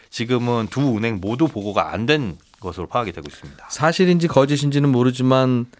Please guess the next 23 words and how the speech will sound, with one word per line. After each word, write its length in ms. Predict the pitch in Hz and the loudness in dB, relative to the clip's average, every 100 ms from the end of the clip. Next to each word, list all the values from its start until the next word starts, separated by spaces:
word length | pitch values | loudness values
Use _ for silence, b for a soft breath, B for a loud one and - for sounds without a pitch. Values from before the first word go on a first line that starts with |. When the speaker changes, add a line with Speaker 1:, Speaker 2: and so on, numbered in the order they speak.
| b b b | b b b
Speaker 2:
뭐 220 | 98 127 | 2 4
사고, 680 | 151 156 170 160 151 147 123 - | 4 0 0 2 4 4 2 -4
사오겠다고 800 | - 196 180 156 - 143 131 123 | 0 2 4 2 4 2 2 -2
지금 240 | 123 117 | 0 -2
보고를 320 | 113 113 120 123 | 0 0 0 0
하고 300 | 113 110 110 _ - | 0 0 -2 _ 0
돈을 220 | 120 117 | 2 2
바깥으로 400 | 107 - - 110 | 0 -4 -4 -2
보낸 260 | 104 101 95 | 0 0 0
거잖아요. 380 | 87 90 151 | 0 0 -2
Speaker 1:
그렇죠. 460 | 170 117 - - 76 | -2 -2 -2 -8 -8
Speaker 2:
뭘 280 | - 113 170 | 0 4 4
사오겠다고 520 | 156 156 131 127 110 | 4 2 2 0 -2
신고했답니까? 800 | 101 - 95 87 - 76 71 - | -2 -4 -4 -4 -4 -8 -8 -4
Speaker 1:
어, 540 | 135 139 139 135 127 107 | 0 2 2 2 0 2
여러 200 | 147 175 | 4 4
업체 200 | 247 220 | 2 2
있는데 280 | 208 175 170 | 2 2 0
한 160 | 165 262 | 0 0
업체는 480 | 185 - 160 175 110 | 0 -2 0 0 0
이제 100 | 113 | -2
서류상으로 540 | 208 208 175 147 127 | 0 0 0 0 0
골드바 460 | - 147 143 95 | 4 4 4 0